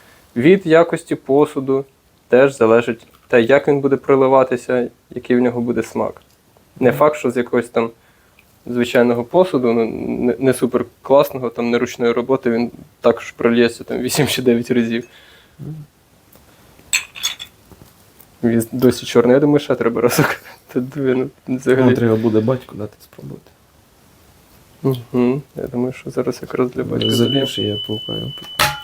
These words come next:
Speaker 1: Ну, то це довго буде, хай він хвилин сім
Speaker 2: Ну, да.
Speaker 1: настоїться.
Speaker 2: І
Speaker 1: Останній пролив прям я до-, довго залишаю, хай він собі.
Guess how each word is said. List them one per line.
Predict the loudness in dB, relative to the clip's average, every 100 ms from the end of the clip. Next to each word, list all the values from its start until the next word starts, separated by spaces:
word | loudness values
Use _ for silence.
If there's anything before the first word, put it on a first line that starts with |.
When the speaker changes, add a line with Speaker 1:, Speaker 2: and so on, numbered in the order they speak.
| -16 -20 -14
Speaker 1:
Ну, | -6
то | -4
це | -2 -2
довго | -4 -6 2 2 2 -2
буде, | -6 -6
хай | -6 -8
він | -8
хвилин | -6 -6 -6
сім | -6 -4 0
Speaker 2:
Ну, |
да. | 4
Speaker 1:
настоїться. | 4 2 -2 -10 -20 _
Speaker 2:
І | -4
Speaker 1:
Останній | 2 4 4
пролив | 2 2 2 2
прям | -2 -2
я | -4
до-, | -8 -6 -6 -2
довго | 2 2 0 -2
залишаю, | -4 -2 -2 -2
хай | -2 -4
він | -4
собі. | -10 -12